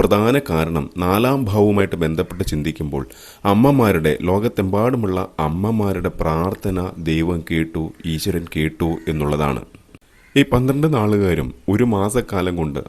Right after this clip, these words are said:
റോക്കറ്റ് പോലെ കുതിച്ചുയരുമെന്നാണ് പ്രസന്ന ചിന്തയിൽ കാണാൻ കഴിഞ്ഞത്. ഇവർ പൊടി പൊടിക്കുക തന്നെ ചെയ്യും. കർമ്മ മേഖലയിലും സാമ്പത്തിക മേഖലയിലുമാണ് ഈ പന്ത്രണ്ട് നാളുകാർക്കും ഐശ്വര്യവും സൗഭാഗ്യവും വന്ന് നിറയുക. ഇതിന്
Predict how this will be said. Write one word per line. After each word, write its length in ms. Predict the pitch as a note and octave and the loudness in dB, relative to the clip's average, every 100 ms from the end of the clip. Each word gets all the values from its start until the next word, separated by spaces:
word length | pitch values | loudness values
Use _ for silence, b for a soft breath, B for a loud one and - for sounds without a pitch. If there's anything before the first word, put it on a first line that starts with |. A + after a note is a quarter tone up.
| D#2+ | 0
റോക്കറ്റ് 380 | F2+ G#2+ - A2 | 2 2 -2 -2
പോലെ 160 | G#2 G#2 - | -2 -2 -4
കുതിച്ചുയരുമെന്നാണ് 840 | F2+ A#2 A2 G#2 F#2 E2+ C#2+ B1+ - - | -4 -2 0 0 0 -2 -4 -6 -8 -6
പ്രസന്ന 320 | D#2+ G2 F#2+ - | -4 -2 -4 -4
ചിന്തയിൽ 340 | E2+ F2 E2+ D#2 | -4 -2 -4 -6
കാണാൻ 260 | D#2+ D#2+ E2 - | -4 -2 -4 -4
കഴിഞ്ഞത്. 340 | C#2 C2+ B1 - - B B B B - G2+ | -4 -4 -6 -10 -16 B B B B 0 2
ഇവർ 160 | G#2 - - | 2 2 2
പൊടി 260 | G#2 A#2 C#3 | 4 4 2
പൊടിക്കുക 440 | A2+ G#2+ A2+ G#2 G2+ | 2 0 0 0 0
തന്നെ 180 | D#2+ D#2 C2 | 0 -2 -4
ചെയ്യും. 260 | A#1 - - - - b _ - | -6 -8 -14 -20 -20 b _ 4
കർമ്മ 340 | A2 A2+ D3+ F3 | 4 6 4 6
മേഖലയിലും 480 | D3 A#2+ A#2+ A2+ A2+ G#2+ | 6 4 4 2 0 0
സാമ്പത്തിക 560 | F2+ F#2+ A#2 B2 C3 B2+ | 0 2 0 0 0 2
മേഖലയിലുമാണ് 720 | G2 F2 F#2+ G2 G2 F2+ C#2 C2+ - | 2 2 2 2 2 0 0 -4 -4
ഈ 20 | F2+ - | -4 -2
പന്ത്രണ്ട് 460 | E2 F#2 G2+ G#2 A2 E2+ | -4 -2 -2 0 0 0
നാളുകാർക്കും 580 | E2 F2+ F2 - E2+ D#2+ - - E2+ | 0 0 0 -2 -4 -6 -6 -2 0
ഐശ്വര്യവും 520 | F#2 - G2 F2+ F2 F2+ | 0 0 0 0 -2 -2
സൗഭാഗ്യവും 840 | - E2 F#2+ F#2 G2 F#2+ F2 F2+ F2+ - | 0 2 0 0 0 0 0 0 -2 -2
വന്ന് 200 | E2 E2+ D#2 | -2 0 0
നിറയുക. 380 | D#2 D#2 C#2 G#1 B B B B | 0 0 -2 -8 B B B B
ഇതിന് 220 | C3+ E3+ | 2 4